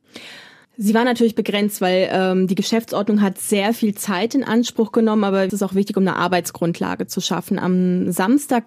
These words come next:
ging es dann aber auch wirklich um Inhalte. Also da wurden halt aus den Vorbereitungsforen die Arbeitspapiere vorgestellt, die, ähm, Web-, äh, Infos wurden weitergegeben und die ersten Wortäußerungen waren zu hören.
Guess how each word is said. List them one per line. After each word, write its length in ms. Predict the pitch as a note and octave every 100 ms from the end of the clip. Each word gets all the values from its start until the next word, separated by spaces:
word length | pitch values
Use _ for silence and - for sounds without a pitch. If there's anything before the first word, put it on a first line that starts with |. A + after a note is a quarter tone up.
| _
ging 160 | - A3+
es 120 | B3
dann 160 | A3+ G#3
aber 140 | G3+
auch 100 | G3
wirklich 340 | G3+ G#3 G#3 -
um 160 | F#3+
Inhalte. 760 | - G#3 F#3 E3 E3 - - -
Also 320 | F#3 F#3 F#3 - - -
da 200 | G3+ F#3
wurden 240 | F#3+ F#3+
halt 260 | F#3+ F3+ F3
aus 160 | - F#3
den 140 | F#3
Vorbereitungsforen 1040 | - A3 G3 F#3+ G3 F#3+ - - G3+ F#3+
die 100 | F3+
Arbeitspapiere 840 | B3 C#4+ B3+ - A#3 - A#3 A3+ A3
vorgestellt, 880 | - A3 G#3 - G#3+ G3 F#3+ G3 - - - - -
die, 320 | F#3 F3+ E3
ähm, 720 | - F#3 F3 F3 F3 E3+ F3 F#3
Web-, 540 | A3+ - - - -
äh, 480 | G3+ G3 G3 G3 -
Infos 480 | G#3+ - G#3 G3+ G3+
wurden 260 | G3 G3
weitergegeben 680 | F3+ F3+ G#3+ G3 F#3 F#3+ F#3+
und 240 | - G3+
die 100 | G3
ersten 300 | D3+ G3 -
Wortäußerungen 720 | F3+ F#3 - C#3 E3 - E3 D#3+
waren 220 | D3 F#3+
zu 200 | - E3
hören. 300 | E3+ -